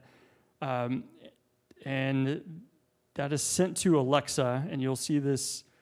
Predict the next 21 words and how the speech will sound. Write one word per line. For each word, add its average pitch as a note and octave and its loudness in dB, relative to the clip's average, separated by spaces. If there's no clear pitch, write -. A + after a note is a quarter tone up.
echo B2+ -2
right C#3 -4
next C3 -8
to - -10
the C#3+ -6
computer. B2 -6
Um, B2 0
and C3+ -4
then, C#3+ 4
let's C3+ -2
see, A#2+ -4
speech-to-text G3 0
system F3 0
to E3+ 0
tran-, E3 0
transcribe D#3 0
the D3 0
response D3+ 0
from C#3+ 0
Alexa, D#3 2
and, B2+ 0